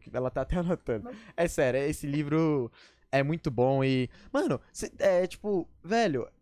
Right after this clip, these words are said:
Speaker 1: é, por conta de, de ficar, ah, e, e eu não sei se passa, tá? É porque eu gosto de importar sempre com vários ângulos, mas não sei se a gente tá passando a impressão que é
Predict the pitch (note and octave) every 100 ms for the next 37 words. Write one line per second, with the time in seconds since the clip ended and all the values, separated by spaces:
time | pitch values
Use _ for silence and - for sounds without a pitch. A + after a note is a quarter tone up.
0 | _ _ _ - C3+ C3+ C3+ D#3+ - G3+
1 | A#3 G#3 G3+ E3+ D3 C#3 - C#3 C#3 B2+
2 | - - E3+ F#3 D3 C#3 D#3+ D3+ D3+ C#3+
3 | - G#3+ A3+ - G#3 - D#3 B2 - B2+
4 | D3+ - A2+ C3 A#2 B2 D3 C3 C#3+ C#3
5 | D3 C#3 C#3+ C#3 D3 - D#3+ D3 D3+ E3
6 | C3 A2+ - C3 C#3 D#3 G3 - E3+ D#3+
7 | D3 C3 B2+ B2 A#2+ - A#2+ B2+ A2+